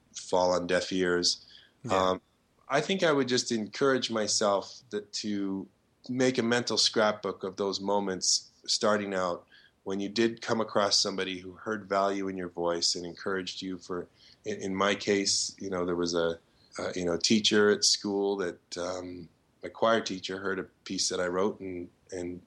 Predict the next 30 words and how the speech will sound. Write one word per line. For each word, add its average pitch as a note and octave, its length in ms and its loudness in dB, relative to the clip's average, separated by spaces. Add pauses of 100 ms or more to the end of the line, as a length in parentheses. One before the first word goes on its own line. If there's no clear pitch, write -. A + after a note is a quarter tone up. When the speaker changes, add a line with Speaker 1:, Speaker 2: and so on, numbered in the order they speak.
(300)
Speaker 1:
told G2+ 300 2
me, F#2+ 340 2
uh, F2 320 2
"Never A2 260 4
stop G2+ 340 2
writing F#2 300 0
music, E2+ 440 -8 (100)
ever." F2 340 -6 (540)
Speaker 2:
Oh, A#2+ 140 -2
brilliant. F#2+ 420 -4
Speaker 1:
Sort - 260 2
of F#2+ 180 -2
out A2 180 4
of G#2 80 2
the G2 60 -4
blue, G2 640 0 (100)
and F2+ 360 -4 (120)
I F#2 100 2
was F2+ 160 4
just - 240 0
a F2 200 2 (640)
awkward F#2+ 320 0
high F#2+ 200 2
school - 280 -2
kid F#2+ 380 -2 (120)
holding F#2+ 320 0
a F2+ 40 -6
ghetto F2+ 240 0
blaster F#2 720 0
on F2 280 -4